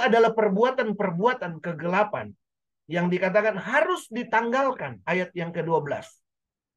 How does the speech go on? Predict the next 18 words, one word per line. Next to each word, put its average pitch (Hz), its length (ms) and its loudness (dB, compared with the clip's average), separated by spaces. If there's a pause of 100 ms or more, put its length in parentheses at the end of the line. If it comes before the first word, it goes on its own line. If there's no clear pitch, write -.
(240)
Perbuatan, 208 680 2 (1040)
kita 214 340 0
menanggalkan 196 960 0
perbuatan-perbuatan 208 1300 -2
kegelapan 135 720 -12 (1300)
kalau 160 320 0
kita, 175 500 2 (680)
ya, 143 400 0
saudara 131 400 -10
dan 127 180 -10
saya 143 240 0
bersyukur 127 480 -6
kita - 240 -6
sudah 135 320 -4
ada 131 80 -4
di 123 160 -6
dalam 120 380 -4
Tuhan. 110 340 -8